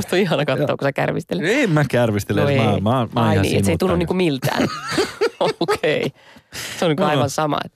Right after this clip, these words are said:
Speaker 2: Mulla on kivi sydämen paikalla. Joo, ehkä se on näin. Mut ajattelin nyt, tälleen tää käy tää
Speaker 1: Niin.
Speaker 2: syyllistäminen.
Speaker 1: Ja nyt
Speaker 2: Mä
Speaker 1: su-
Speaker 2: oon ihan paskiainen, kun en
Speaker 1: Niin,
Speaker 2: lähde.
Speaker 1: niin.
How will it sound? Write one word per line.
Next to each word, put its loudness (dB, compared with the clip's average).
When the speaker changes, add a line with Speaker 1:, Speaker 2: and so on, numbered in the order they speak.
Speaker 2:
Mulla 2
on 0
kivi 2
sydämen 0
paikalla. -2
Joo, 2
ehkä 0
se 2
on 2
näin. 0
Mut 2
ajattelin 0
nyt, 0
tälleen 0
tää 0
käy 2
tää 0
Speaker 1:
Niin. 0
Speaker 2:
syyllistäminen. 0
Speaker 1:
Ja 4
nyt 2
Speaker 2:
Mä 2
Speaker 1:
su- 0
Speaker 2:
oon -2
ihan 4
paskiainen, -6
kun -2
en 2
Speaker 1:
Niin, 2
Speaker 2:
lähde. 0
Speaker 1:
niin. -10